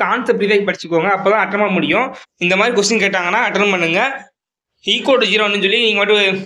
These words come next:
explain பண்ணாதீங்க. நான் two, five மார்க்லயும் concept தான் பார்ப்பாங்க, அதனால concept வந்து எழுதிடலாம். ஓகேயா? அதுக்கடுத்து second chapter, third chapter, இதெல்லாம் எது most important கேட்பாங்கன்னு சொல்லி கொடுத்துருக்கோம்.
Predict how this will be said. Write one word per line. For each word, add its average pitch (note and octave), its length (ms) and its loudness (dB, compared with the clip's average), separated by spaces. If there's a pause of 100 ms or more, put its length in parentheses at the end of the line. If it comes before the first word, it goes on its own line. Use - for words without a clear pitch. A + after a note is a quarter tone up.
(160)
explain G3+ 260 -2
பண்ணாதீங்க. F3 360 0 (360)
நான் F3+ 200 -2
two, A3 80 4 (240)
five F#3+ 220 0
மார்க்லயும் A3+ 340 -2
concept G#3+ 380 -2
தான் G#3 100 0
பார்ப்பாங்க, E3 340 0
அதனால F#3 300 -2
concept G#3 380 0
வந்து G3 140 2
எழுதிடலாம். E3 380 0 (200)
ஓகேயா? F3 220 -2 (1700)
அதுக்கடுத்து A3 360 2 (840)
second A#3+ 340 0
chapter, G#3+ 400 -2
third F#3+ 220 -2
chapter, E3 220 2 (360)
இதெல்லாம் G#3 320 0
எது B3 220 2
most A#3+ 260 2
important A3 320 0
கேட்பாங்கன்னு F#3+ 260 0
சொல்லி F3+ 140 2
கொடுத்துருக்கோம். F3 420 0